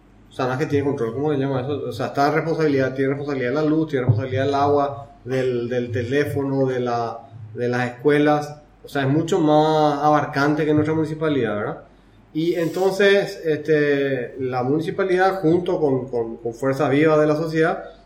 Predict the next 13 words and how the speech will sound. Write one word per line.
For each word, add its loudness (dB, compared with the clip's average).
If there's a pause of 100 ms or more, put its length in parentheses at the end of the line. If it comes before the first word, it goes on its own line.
decidieron 2
que 0
esto 0
no -2
podía 0
seguir 0
así -4
y -2
decidieron 2
hacer -2
unos 2
cambios, -6
¿verdad? -12